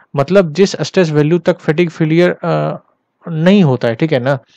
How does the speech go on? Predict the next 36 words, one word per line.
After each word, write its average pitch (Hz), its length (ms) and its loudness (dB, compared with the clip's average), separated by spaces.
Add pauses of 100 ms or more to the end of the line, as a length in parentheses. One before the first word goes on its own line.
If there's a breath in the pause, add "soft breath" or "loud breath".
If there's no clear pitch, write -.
(340 loud breath)
मतलब 147 240 -4
उसके 196 300 2
बियॉन्ड 160 480 2
वाले, 170 380 4 (400 soft breath)
अ, - 60 -14 (320)
बियॉन्ड 160 500 2
जो 170 100 2
अगर 151 240 2
स्ट्रेस 143 260 -4
का 143 100 -2
वैल्यू 131 240 0
जाएंगे 123 360 -2
तो 170 120 -2
वहाँ 143 200 2
पे 156 100 -2
फैटिग 151 320 -4
फेलियर 151 280 -2
हो 139 200 0
जाएगा 147 320 0
और 156 140 0
उसके 147 200 -6
पहले 151 300 0
तक 160 80 -4
नहीं 135 260 -4
होगा। 117 240 -8 (340 loud breath)
तो 190 60 -2
उस 202 220 0
अल्टीमेट 170 480 -2
पॉइंट 151 300 -4
को - 160 -8 (120)
एंड्योरेंस 185 600 0
लिमिट 135 320 -2
बोलते 120 360 -4
हैं, - 160 -10
एंड्योरेंस 156 480 -2
लिमिट। 117 320 -12